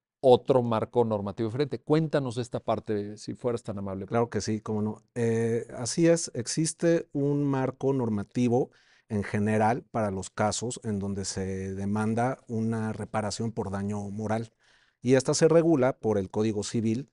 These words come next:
Speaker 2: de la Ciudad de México, ¿no? Pero existe una ley especializada para casos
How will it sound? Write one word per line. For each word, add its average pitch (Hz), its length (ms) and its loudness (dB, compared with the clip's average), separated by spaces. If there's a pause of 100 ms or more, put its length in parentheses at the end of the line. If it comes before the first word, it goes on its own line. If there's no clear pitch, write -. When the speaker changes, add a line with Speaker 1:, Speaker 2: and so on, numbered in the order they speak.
(240)
Speaker 2:
de 98 100 -6
la 92 100 -6
Ciudad 95 220 -6
de 98 100 -6
México, - 520 -12
¿no? 113 180 -8 (540)
Pero 165 480 8
existe 131 800 0 (100)
una 135 240 2
ley 117 360 4
especializada 117 920 -2 (380)
para 131 280 4
casos 120 520 -2